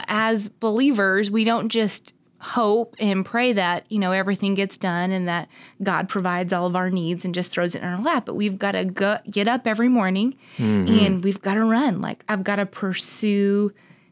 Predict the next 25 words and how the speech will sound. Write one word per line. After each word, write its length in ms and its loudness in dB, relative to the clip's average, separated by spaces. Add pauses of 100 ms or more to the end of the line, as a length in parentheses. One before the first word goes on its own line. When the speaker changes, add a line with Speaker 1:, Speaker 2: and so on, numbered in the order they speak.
(160)
Speaker 1:
people. 600 -2
And 240 4
so, 640 2
you 140 2
know, 220 2
I 340 0
was 180 -2
praying 320 2
yesterday, 480 0
"God, 240 -6
would 160 -6
you 80 -2
send 320 2
me 320 2 (120)
some 200 2
staff?" 460 -2
Got 100 -2
a 60 0
text 340 -4
last 240 -2
night 180 0
from 120 -2
a 40 0
girl, 140 -2
"Hey, 380 -2